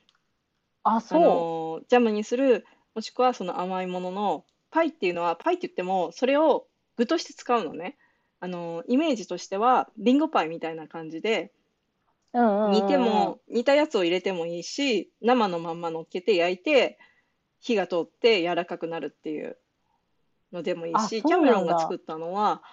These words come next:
Speaker 2: もう切ったまんまを焼いて、そのオーブンで火を通して柔らかくして、その、生地の甘さで食べる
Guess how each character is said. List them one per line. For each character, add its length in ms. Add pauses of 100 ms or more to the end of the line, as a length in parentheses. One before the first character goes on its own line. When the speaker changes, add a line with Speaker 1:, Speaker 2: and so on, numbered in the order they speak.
(440)
Speaker 2:
も 160
う 60
切 180
っ 40
た 100
ま 140
ん 120
ま 180
を 160
焼 260
い 20
て、 520
そ 200
の 360
オ 40
ー 40
ブ 140
ン 80
で 120
火 180
を 80
通 260
し 140
て 280
柔 160
ら 120
か 160
く 160
し 100
て、 360 (440)
そ 160
の、 720 (560)
生 140
地 140
の 320
甘 220
さ 160
で 160
食 120
べ 100
る 180